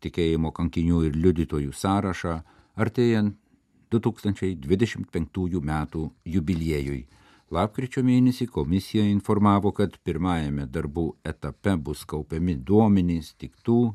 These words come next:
tikėjimo kankinių ir liudytojų, kurių gyvybė įvairiais būdais buvo nutraukta ar paaukota dėl paklusnumo Evangelijai nuo du tūkstantųjų metų iki dabar.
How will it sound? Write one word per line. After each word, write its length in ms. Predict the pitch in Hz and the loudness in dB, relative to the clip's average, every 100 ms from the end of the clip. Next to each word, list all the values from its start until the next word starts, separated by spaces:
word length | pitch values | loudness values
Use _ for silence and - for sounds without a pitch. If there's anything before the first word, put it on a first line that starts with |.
| - | -8
tikėjimo 600 | _ 73 90 78 76 73 - | _ -6 -2 -2 -2 -4 -4
kankinių 460 | 78 - 87 90 | -4 0 2 2
ir 80 | 90 | 4
liudytojų, 540 | 110 113 107 101 98 95 - _ _ _ _ _ | 4 4 2 0 -2 -4 -12 _ _ _ _ _
kurių 220 | - 110 101 | 2 4 4
gyvybė 500 | 95 98 101 76 69 65 - _ | 4 4 4 2 -2 -6 -12 _
įvairiais 520 | 82 82 85 87 76 | -4 0 0 0 -2
būdais 480 | 78 95 78 67 - - _ | 0 0 0 -6 -10 -20 _
buvo 280 | 76 76 78 | -8 -6 -4
nutraukta 640 | 82 80 80 76 - 110 110 _ | -4 -2 -2 -4 0 0 0 _
ar 200 | - 78 | -12 -12
paaukota 760 | - 78 73 - 101 95 87 80 - _ _ _ - | -8 -6 -6 -2 -2 -2 -4 -6 -8 _ _ _ -4
dėl 180 | 87 80 | -2 0
paklusnumo 960 | 82 - 78 76 - 101 80 73 67 - | -4 -4 -6 -6 0 2 2 -2 -8 -8
Evangelijai 920 | 98 85 67 69 92 98 92 87 82 80 - _ _ 85 | -4 -2 -2 -2 0 2 2 0 0 -4 -12 _ _ 0
nuo 320 | 101 117 113 | 2 4 2
du 280 | - 76 104 | -4 0 0
tūkstantųjų 1120 | 107 123 - - 117 113 - 95 95 92 98 | 2 -2 -4 -4 -4 -4 -2 -2 0 0 -2
metų 540 | 85 78 80 78 90 - | 0 -2 -2 -2 -4 -4
iki 320 | 71 - 73 | -10 -8 -4
dabar. 380 | 78 67 62 | -4 -4 -8